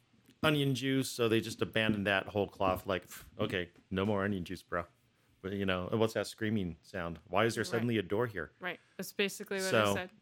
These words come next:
Speaker 2: Mm-hmm.
Speaker 1: they're, no, I'm just summarizing so I can
Speaker 2: Yeah.
Speaker 1: get my
Speaker 2: Yeah.
Speaker 1: So the reason why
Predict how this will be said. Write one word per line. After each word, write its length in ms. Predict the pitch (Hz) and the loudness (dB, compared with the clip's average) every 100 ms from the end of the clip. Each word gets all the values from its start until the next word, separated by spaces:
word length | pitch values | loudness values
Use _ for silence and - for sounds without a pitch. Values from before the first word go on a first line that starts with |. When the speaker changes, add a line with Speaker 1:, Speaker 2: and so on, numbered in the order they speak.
| - | -14
Speaker 2:
Mm-hmm. 140 | - 107 | -2 4
Speaker 1:
they're, 360 | 113 110 107 - _ _ _ _ _ _ _ _ _ _ | 6 4 2 -4 _ _ _ _ _ _ _ _ _ _
no, 140 | 135 123 | 4 6
I'm 100 | 127 | 4
just 160 | 117 | 0
summarizing 580 | 143 139 120 110 107 107 | 2 4 6 6 2 -4
so 120 | - | -2
I 60 | 98 | -2
can 140 | - | 0
Speaker 2:
Yeah. 80 | 98 | 0
Speaker 1:
get 240 | 95 90 92 | 0 -2 -6
my 260 | 82 82 - _ | -8 -10 -16 _
Speaker 2:
Yeah. 100 | 190 - _ _ _ _ _ _ _ _ - - - _ _ _ _ - | -8 -8 _ _ _ _ _ _ _ _ -20 -20 -20 _ _ _ _ -14
Speaker 1:
So 220 | - 131 | -2 2
the 100 | 123 | 4
reason 240 | 147 139 | 4 4
why 400 | 135 135 135 131 | 4 6 6 4